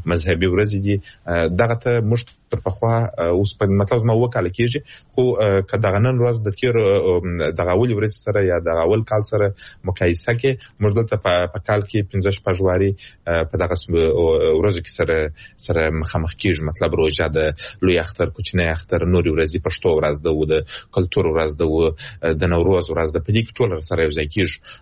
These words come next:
نو دغه څه دي چې، م، باید موږ یې وساتو. او خصوصاً هغه کسان، آه، د پاره دا، موږ که، که څومره موږ د افغانستان سره نه پرې کېدونکې اړیکه ده، دا هیڅ کله نه پرې کېږي.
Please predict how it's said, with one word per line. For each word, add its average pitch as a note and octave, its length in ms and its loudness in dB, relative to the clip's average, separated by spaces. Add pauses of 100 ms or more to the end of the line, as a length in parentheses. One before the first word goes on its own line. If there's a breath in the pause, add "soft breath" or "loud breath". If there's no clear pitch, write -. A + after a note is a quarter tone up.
نو G2+ 100 4
دغه B2 220 2
څه A#2+ 140 -4
دي B2 140 0
چې، G#2 360 -2
م، E2+ 480 0
باید F2 180 2
موږ F2+ 220 -2
یې E2+ 60 4
وساتو. F2 360 -2
او G2 80 4
خصوصاً D#3 440 -2
هغه D3 440 -2
کسان، C#3+ 440 0 (340 loud breath)
آه، F#2+ 180 4
د F2 100 -2
پاره A#2+ 300 0
دا، A2+ 400 2
موږ C#3 140 2
که، C#3+ 120 -2
که C#3 140 -2
څومره D3+ 220 2
موږ D3 100 4
د - 20 0
افغانستان A2 420 0
سره A2 220 -2
نه A2 160 2
پرې A#2 200 -4
کېدونکې F2+ 500 -2
اړیکه G2+ 240 -2
ده، - 0 - (400 loud breath)
دا G2+ 140 2
هیڅ A#2 180 0 (160)
کله B2 160 2
نه E2+ 120 -4
پرې D#2+ 180 -14
کېږي. D#2+ 340 -6